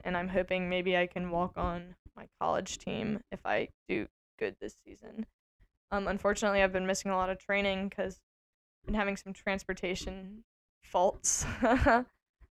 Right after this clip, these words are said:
Um, I did sign up for a driver's improvement course, um, willingly.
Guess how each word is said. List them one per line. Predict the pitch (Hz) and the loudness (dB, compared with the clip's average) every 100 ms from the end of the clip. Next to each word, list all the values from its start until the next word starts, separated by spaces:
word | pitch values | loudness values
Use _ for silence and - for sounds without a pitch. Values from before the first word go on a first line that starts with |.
| - | 4
Um, | 202 196 202 | 8 8 8
I | 151 190 | 6 4
did | 185 | 4
sign | 180 180 180 | 2 2 2
up | 185 | 2
for | - 185 | 0 0
a | 180 | 0
driver's | 185 175 180 180 180 175 | 4 6 6 2 -2 -4
improvement | 190 185 185 190 180 - - | -6 -4 -4 -2 -4 -6 -2
course, | 190 220 - - - - - - - | 0 0 -2 -8 -12 -14 -20 -16 -6
um, | 185 175 190 - | -4 -6 -10 -4
willingly. | 190 196 190 180 - 92 98 | 4 6 6 4 -2 -2 -2